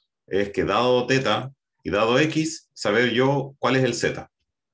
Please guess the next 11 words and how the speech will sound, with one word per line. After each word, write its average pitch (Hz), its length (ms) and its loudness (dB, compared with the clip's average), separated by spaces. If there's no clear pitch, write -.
a 92 160 -6
qué 123 220 0
clúster 127 360 -2
corresponde 120 640 0
un 113 160 0
dato. - 300 -4
Y 104 120 2
eso 135 460 2
típicamente 123 540 0
se, 117 840 2
se, 101 1000 0